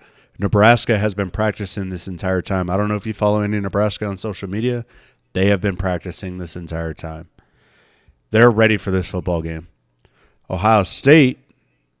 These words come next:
returns their senior s-, and quarterback in Justin Fields, you know, one of the top N F L prospects. We return Adrian Martinez, and we also return, uh, Luke McCaffrey, who showed, uh,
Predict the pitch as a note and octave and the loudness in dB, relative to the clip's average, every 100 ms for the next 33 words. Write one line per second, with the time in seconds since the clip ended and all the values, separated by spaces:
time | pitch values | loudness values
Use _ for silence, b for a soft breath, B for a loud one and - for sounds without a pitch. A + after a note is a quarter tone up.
0 | _ B2 A#2 A#2 A2 G#2 G2+ G#2+ G#2 - | _ -4 -2 0 -2 0 2 2 2 -2
1 | G#2 G#2+ G2+ - B2+ A2 - A2 G2+ G2+ | -2 -2 -4 -10 -10 -10 -8 -8 -6 -8
2 | G#2 F#2+ G2 G#2 G2 F#2 F2+ F#2 _ _ | -10 -12 -12 -10 -10 -8 -8 -10 _ _
3 | _ _ _ - F#2 F2+ F#2 G2 F#2+ G#2+ | _ _ _ -20 -16 -12 -8 -8 -6 -4
4 | F#2+ G2+ F#2+ G2+ F2+ F#2+ F2+ F#2 F2+ F#2+ | -2 -2 -2 -2 0 -2 -2 -4 -6 -8
5 | - b b b b - G#2 B2 C#3+ A#2+ | -18 b b b b -8 0 2 2 2
6 | B2 A#2 A#2+ A2+ A2 A#2 G#2+ F#2+ A#2 B2 | 2 2 0 -2 0 0 -2 -4 -2 0
7 | C3 B2+ - b b b b A2+ A#2 B2 | 0 -2 -6 b b b b -2 2 2
8 | B2+ B2 A2 G2+ A2 G#2+ G2+ G2 F#2+ _ | 2 0 -2 -2 -2 -2 -2 -4 -8 _
9 | b b b b b b b G2 G2 F#2+ | b b b b b b b -4 -2 0
10 | G#2+ - G2+ G#2 F#2+ - F2 D#2 F#2 F#2+ | -2 -4 -4 0 0 -2 -8 -8 -14 -8
11 | A2 - A2 G2+ G2 G2 F#2 F#2 F2+ | -8 -4 -2 -2 -2 -4 -6 -8 -12